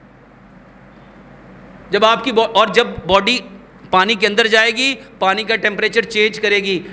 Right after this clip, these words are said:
लेकिन आपने उसके ऊपर gauge को proper check करना है। पानी का temperature forty से कम नहीं होना चाहिए,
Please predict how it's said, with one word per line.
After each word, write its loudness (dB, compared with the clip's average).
लेकिन -2
आपने 0
उसके -6
ऊपर 0
gauge 0
को 0
proper 4
check 2
करना 4
है। 0
पानी 0
का 0
temperature -2
forty -2
से -2
कम 0
नहीं -4
होना 0
चाहिए, -2